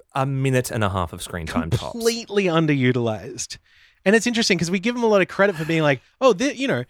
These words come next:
Speaker 2: this is a thing that comes up again." And I think it's a, it's a strong element to bring into the show of being like, A, the women can get to know what his friendship circle might be like, and also obviously they can be used to adjudicate, like, the, the appropriateness of their, you know,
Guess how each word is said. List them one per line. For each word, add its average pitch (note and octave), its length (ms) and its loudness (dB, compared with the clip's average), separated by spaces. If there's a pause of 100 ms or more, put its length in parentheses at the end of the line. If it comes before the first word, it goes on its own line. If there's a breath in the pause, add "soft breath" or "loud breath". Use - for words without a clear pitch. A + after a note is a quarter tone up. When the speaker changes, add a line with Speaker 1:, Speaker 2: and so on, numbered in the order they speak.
(140)
Speaker 2:
this C4+ 200 0
is C#4 140 -2
a A3+ 140 4
thing F#3+ 280 0
that F#3 160 0
comes F#3+ 200 2
up F#3 160 2
again." G3+ 360 2
And C3+ 100 2
I E3 80 4
think A3+ 160 -4
it's A3 140 -2
a, G3+ 200 4
it's G3+ 140 -6
a E3+ 60 -2
strong F3+ 400 0
element D#3 420 2
to B2+ 100 -8
bring C3+ 140 -2
into A#2+ 180 -2
the A2 100 -2
show C3 260 0
of G2+ 120 -6
being G#2+ 180 -6
like, G2+ 220 -6 (300 soft breath)
A, C3+ 400 2
the C3 140 -2
women C#3+ 240 0
can B2+ 140 -6
get A#2+ 160 0
to C3 60 -6
know A#2 160 -2
what A2+ 200 0
his A2+ 340 -8
friendship G#3 400 0 (220)
circle A2+ 400 0
might G#2+ 200 -6
be A2+ 120 -6
like, G2+ 320 -4 (280 loud breath)
and C3+ 280 0
also C#3 500 2
obviously C3+ 380 0
they C#3 200 4
can C3+ 140 0
be B2 60 -4
used A2 260 -2
to B2 80 -2
adjudicate, G#2 680 -4
like, G2 280 -8
the, F#2+ 280 -6 (300 soft breath)
the G2 80 -6
appropriateness G#2 760 -4
of G2+ 240 -4
their, F#2+ 380 -4 (300)
you G#2+ 120 -6
know, F#2+ 260 -6